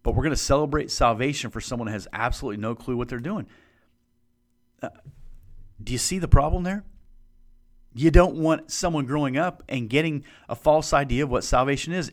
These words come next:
Is there, is there true doctrine? If I'm talking to the guy who's never heard the gospel and I'm presenting it to him, is it true to him as much as it would be to a kid who doesn't understand sin, repentance, or any, eternal life or anything like that?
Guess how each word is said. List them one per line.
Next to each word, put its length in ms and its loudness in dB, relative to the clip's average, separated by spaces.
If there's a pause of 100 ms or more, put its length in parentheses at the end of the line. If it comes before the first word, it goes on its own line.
Is 240 0
there, 320 4
is 200 0
there 140 2
true 280 -6
doctrine? 520 -2 (920)
If 160 -2
I'm 140 6
talking 360 4
to 100 -2
the 80 -2
guy 280 -2
who's 140 -4
never 160 -2
heard 100 -2
the 60 -4
gospel 360 0
and 60 -2
I'm 60 -2
presenting 340 2
it 120 -8
to 80 -4
him, 160 -2
is 160 -4
it 100 -8
true 260 -4
to 80 -4
him 220 -2 (240)
as 180 -4
much 280 2
as 100 -6
it 80 -2
would 140 0
be 160 -2
to 140 6
a 40 -2
kid 380 -4
who 100 2
doesn't 320 0
understand 500 -6
sin, 320 -4
repentance, 680 0
or 100 -4
any, 220 -6
eternal 400 -2
life 320 -2
or 60 -4
anything 240 -4
like 160 -6
that? 260 -2